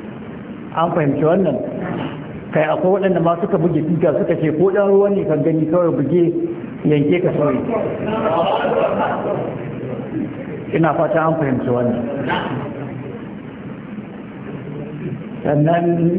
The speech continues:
waɗannan dabbobin na ruwa kifaye, ko san kifi na da jini ko? Ko da suna da jini, ga jini kana gani ba illa. Kuma dabbobi ne masu ban mamaki, halittu ne masu ban mamaki, waɗanda in an ce a buɗa su a yi ta karatu kan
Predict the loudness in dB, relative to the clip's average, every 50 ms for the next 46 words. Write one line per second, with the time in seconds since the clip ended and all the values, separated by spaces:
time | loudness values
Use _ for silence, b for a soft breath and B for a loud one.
0 | 0 -2 -4 -6 -4 0 2 2 4 4 4 4 4 4 4 4 2 2 4 4
1 | 4 4 4 4 4 4 4 4 4 4 4 4 4 2 2 2 4 4 2 4
2 | 4 4 4 4 4 2 0 -2 0 2 2 4 4 4 4 4 4 4 4 6
3 | 4 4 4 2 2 0 0 2 2 2 2 4 4 2 2 2 -2 -4 -6 -8
4 | -8 -6 -6 -6 -6 -6 -8 -10 -10 -10 -10 -12 -12 -12 -12 -12 -12 -12 -12 -12
5 | -12 -12 -12 -12 -12 -2 2 6 6 6 6 6 4 4 2 2 2 2 2 2
6 | 2 2 2 2 4 4 4 4 4 4 4 2 2 2 4 4 2 2 2 2
7 | 2 2 2 2 4 2 2 0 0 0 0 0 -2 -2 -4 -6 -8 -10 -12 -12
8 | -14 -14 -12 -12 -12 -12 -12 -12 -12 -10 -10 -10 -10 -10 -10 -10 -12 -12 -14 -12
9 | -12 -12 -12 -12 -12 -12 -12 -12 -12 -12 -8 -4 0 2 4 4 4 4 4 4
10 | 2 4 4 4 4 4 4 2 2 0 0 0 0 0 2 2 2 2 2 2
11 | 2 0 0 0 0 0 2 2 0 0 0 2 4 4 6 6 4 4 2 0
12 | 0 0 2 2 2 2 2 2 2 2 0 0 0 0 0 2 2 4 2 2
13 | 2 2 0 0 0 0 2 2 2 4 2 2 2 2 2 2 2 2 2 2
14 | 2 2 0 0 0 0 0 0 2 2 2 2 2 2 2 2 0 0 0 0
15 | 0 0